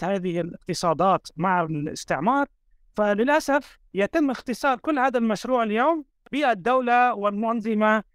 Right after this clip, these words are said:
الدكتاتورية وانتهى الموضوع. يعني هناك تسطيح لهذا التاريخ، هناك ظلم بحق هذه التجربة. آه، أنا لا أنفي طبعًا هناك انتقادات كبيرة لهذه التجربة اقتصادية وغير اقتصادية،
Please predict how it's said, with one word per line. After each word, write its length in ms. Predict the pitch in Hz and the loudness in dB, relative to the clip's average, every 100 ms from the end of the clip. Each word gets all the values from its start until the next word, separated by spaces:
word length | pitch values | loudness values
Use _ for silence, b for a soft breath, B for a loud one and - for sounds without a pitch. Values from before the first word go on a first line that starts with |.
| _ - | _ -6
الدكتاتورية 1040 | 185 208 - 196 202 202 220 220 214 214 - _ - | -6 -6 -4 -2 -2 -2 0 4 4 2 -2 _ -10
وانتهى 460 | 175 190 185 220 180 | -4 -4 0 0 2
الموضوع. 380 | 170 151 135 - _ - | 0 -2 -4 -6 _ -12
يعني 240 | 156 156 180 | -6 -4 0
هناك 180 | 233 | -2
تسطيح 500 | - 196 - 269 220 | -2 -8 -6 -6 -2
لهذا 200 | 160 156 | -2 0
التاريخ، 520 | 143 - 147 175 214 - _ 185 | -2 -2 -2 -2 -4 -8 _ -2
هناك 280 | 233 214 | -2 -2
ظلم 360 | 151 269 262 151 _ _ _ | 0 0 0 -4 _ _ _
بحق 340 | 170 170 185 - | -8 -4 -4 -2
هذه 200 | 180 160 | -2 -2
التجربة. 640 | - 185 170 196 180 202 247 _ _ _ _ | -2 -2 -2 -4 0 2 0 _ _ _ _
آه، 320 | 175 180 208 | -18 -12 -4
أنا 160 | 226 233 | 0 2
لا 200 | 254 269 | 4 2
أنفي 200 | 277 226 | 2 -2
طبعًا 440 | - 247 247 262 | -2 2 2 2
هناك 340 | 196 208 220 220 | -2 0 0 -2
انتقادات 560 | 190 202 190 185 208 | -8 -6 -4 -2 -2
كبيرة 500 | - 185 247 285 247 - | 0 -2 0 0 -2 0
لهذه 340 | 196 165 156 | 0 0 -2
التجربة 580 | 151 - 180 190 180 185 | -4 -2 -2 -2 0 0
اقتصادية 560 | 202 - 208 - 220 285 | -2 -4 -8 -4 0 2
وغير 300 | 247 233 240 | 2 2 0
اقتصادية، 440 | - 170 147 135 | -2 -6 -6 -6